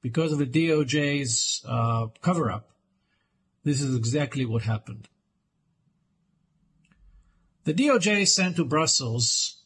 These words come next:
a delegation of six, uh, people, two prosecutors from the Southern District of New York, by the names of Daniel Reichenthal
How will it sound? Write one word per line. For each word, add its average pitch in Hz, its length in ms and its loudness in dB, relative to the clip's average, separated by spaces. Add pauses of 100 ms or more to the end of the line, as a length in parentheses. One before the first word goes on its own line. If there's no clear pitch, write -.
(260)
a 147 120 0
delegation 165 840 0
of 139 240 -4 (680)
six, - 720 0 (240)
uh, 139 400 -2 (400)
people, 147 360 0 (1120)
two 240 140 2
prosecutors 147 800 0
from 131 160 -4
the 127 80 -4
Southern 165 300 0
District 151 340 -2
of 120 120 -4
New 131 100 -2
York, 113 460 -4 (600)
by 127 100 0
the 131 80 0
names 147 340 0
of 120 280 -6
Daniel 160 320 0
Reichenthal 123 720 -2